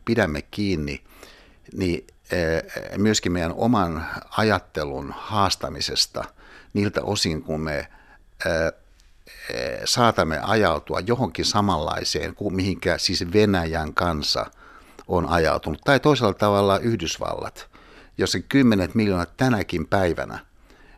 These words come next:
niin, niin uskovat, eh, niin siihen siis, eh, tietoiseen valheeseen,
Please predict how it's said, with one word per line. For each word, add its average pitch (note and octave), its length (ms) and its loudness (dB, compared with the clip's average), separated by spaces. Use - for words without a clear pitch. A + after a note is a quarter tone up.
niin, G2 280 2
niin G2 120 4
uskovat, F2+ 640 -2
eh, F#2 140 -6
niin F#2 160 -2
siihen F2+ 440 0
siis, - 360 0
eh, - 340 -10
tietoiseen F#2 560 4
valheeseen, E2 800 -2